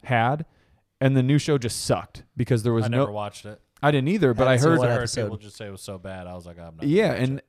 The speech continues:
Speaker 1: everybody was hoping for a modern day sarcastic, like,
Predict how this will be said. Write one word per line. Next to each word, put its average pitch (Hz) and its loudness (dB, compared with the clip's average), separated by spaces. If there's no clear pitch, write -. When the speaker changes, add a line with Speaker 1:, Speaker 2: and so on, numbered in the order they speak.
Speaker 1:
everybody 156 2
was 135 0
hoping 127 0
for 120 -2
a 110 -2
modern 113 -2
day 110 0
sarcastic, 117 -2
like, 104 -2